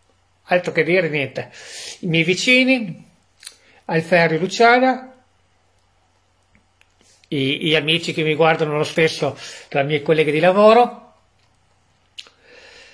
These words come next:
e boh, no, e altre cose vorrei dire tante, ma non mi viene. Boh, un bacio.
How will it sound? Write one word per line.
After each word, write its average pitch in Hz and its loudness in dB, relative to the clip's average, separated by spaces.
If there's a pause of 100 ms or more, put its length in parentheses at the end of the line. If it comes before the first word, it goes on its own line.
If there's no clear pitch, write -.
(140)
e 208 2
boh, 190 2
no, 147 -2
e 165 0
altre 175 2
cose 170 0
vorrei 156 2
dire 147 -2
tante, 147 -2
ma 139 -2
non 139 -6
mi 143 -4
viene. 131 -6
Boh, - 0 (600)
un 170 -4
bacio. 233 2